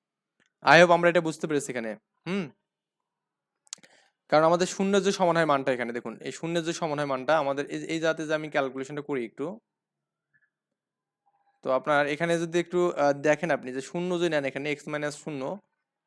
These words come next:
x এর মানে যদি শূন্য নেন, তো শূন্য থেকে আমাদের বড় হওয়ার কথা না রেঞ্জটা এখানে? রেঞ্জটা তো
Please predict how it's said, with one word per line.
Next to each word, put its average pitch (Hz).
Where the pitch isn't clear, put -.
x -
এর 165
মানে 165
যদি 165
শূন্য 196
নেন, 110
তো 131
শূন্য 175
থেকে 185
আমাদের 190
বড় 151
হওয়ার 170
কথা 170
না 165
রেঞ্জটা 156
এখানে? 185
রেঞ্জটা 143
তো 160